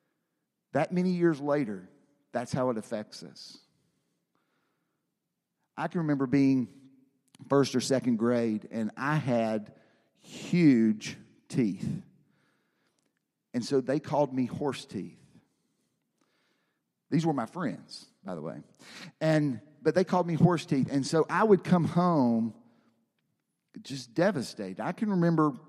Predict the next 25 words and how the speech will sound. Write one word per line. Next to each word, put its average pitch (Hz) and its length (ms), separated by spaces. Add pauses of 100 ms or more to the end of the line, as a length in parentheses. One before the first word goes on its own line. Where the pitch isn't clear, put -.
(1200)
I - 40
don't 185 100
know 175 40
if 151 80
I 143 60
was 123 160
praying 170 560
or 135 80
if 117 80
I 123 80
was 117 120
just 110 200
talking 151 300
to 143 60
my 139 100
parents 147 540
or 117 100
if 101 100
I 117 80
was 107 140
just 113 200
crying 143 400
out 135 220
or 127 40
whatever, 127 300